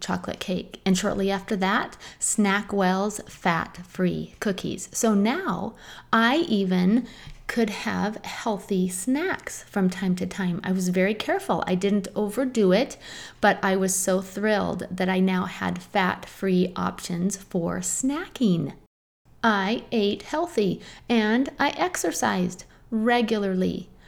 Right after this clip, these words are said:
I had studied this and I knew what to do. And life was good for a long time. I had four children. I did have, um, some cancer. I had a cancerous tumor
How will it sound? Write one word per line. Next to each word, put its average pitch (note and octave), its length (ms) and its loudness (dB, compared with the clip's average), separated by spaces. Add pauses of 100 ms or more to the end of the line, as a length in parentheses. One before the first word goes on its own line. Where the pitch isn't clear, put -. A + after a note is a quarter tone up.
(140)
I G#3+ 140 0
had A#3 280 -4
studied G#3 920 0
this G3 520 -2
and F#3+ 220 -2
I G#3+ 420 0
knew F#3+ 400 4
what F#3 340 -2
to G3+ 120 -4
do. F3 400 0 (400)
And G#3+ 460 2
life A3 320 0
was C4+ 180 -2
good C#4+ 320 0
for - 300 -2
a G#3 100 0
long G#3 540 0
time. C#4+ 460 -2 (380)
I G3 260 0
had F#3+ 520 -2
four F#3 480 0
children. A#3+ 640 0 (360)
I F#3+ 120 -2
did F#3+ 340 -2
have, G3+ 500 -2
um, F#3 380 2 (180)
some A3 240 0
cancer. G#3 640 -2
I B3 40 0
had G3+ 140 -4
a G3 40 -6
cancerous G#3 680 -4
tumor A3+ 560 0